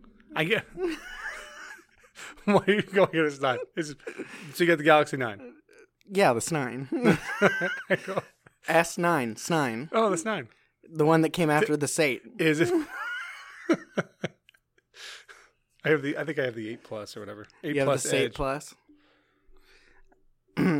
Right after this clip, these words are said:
Speaker 2: had
Speaker 1: Yeah.
Speaker 2: an S six Edge, um, which was just a six,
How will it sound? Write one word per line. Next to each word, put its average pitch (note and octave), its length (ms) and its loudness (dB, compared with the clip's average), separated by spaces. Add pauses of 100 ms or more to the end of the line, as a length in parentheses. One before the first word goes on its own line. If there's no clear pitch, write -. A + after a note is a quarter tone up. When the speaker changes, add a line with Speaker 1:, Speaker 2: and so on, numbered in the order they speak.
(120)
Speaker 2:
had E3+ 180 4
Speaker 1:
Yeah. E3+ 40 0
Speaker 2:
an D3+ 80 0
S C3+ 240 -2
six B2+ 440 -6
Edge, C#3 440 -6 (1200)
um, A#2 460 -10 (320)
which C#3 180 -10
was B2 120 -8
just A#2 300 -8
a F2 240 -10 (140)
six, - 540 -14